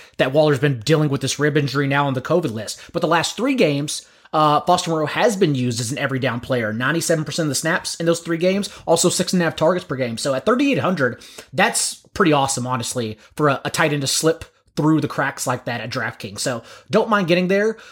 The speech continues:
but also, like, if you wanna pay up, if you find out you have enough salary, I do think Gronk is literally a good enough play where you can also run him out in cash games. We've seen Mark Andrews with Tyler Huntley, assuming we get Tyler Huntley this week, twenty-seven of thirty-two targets caught his way. Um,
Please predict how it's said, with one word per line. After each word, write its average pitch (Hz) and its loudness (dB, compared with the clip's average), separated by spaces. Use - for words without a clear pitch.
but 170 6
also, 202 6
like, 185 2
if 147 -4
you 151 0
wanna 160 2
pay 143 0
up, 151 0
if 131 -6
you 123 -6
find 143 2
out 143 0
you 139 2
have 139 0
enough 143 0
salary, 151 0
I 156 2
do 151 2
think 190 -2
Gronk 143 -2
is 127 -2
literally 165 4
a 131 2
good 143 0
enough 156 -2
play 131 0
where 147 0
you 139 -2
can 127 -2
also 127 -2
run 135 0
him 139 -2
out 127 -4
in 117 -12
cash 143 -4
games. 175 -2
We've 160 6
seen 170 4
Mark 156 0
Andrews 170 2
with 139 -4
Tyler 147 0
Huntley, 180 2
assuming 156 2
we 139 2
get 143 -4
Tyler 143 0
Huntley 175 -2
this 175 0
week, 185 0
twenty-seven 156 0
of 139 -2
thirty-two 151 -2
targets 156 -4
caught - -2
his 143 -2
way. 147 0
Um, 143 -4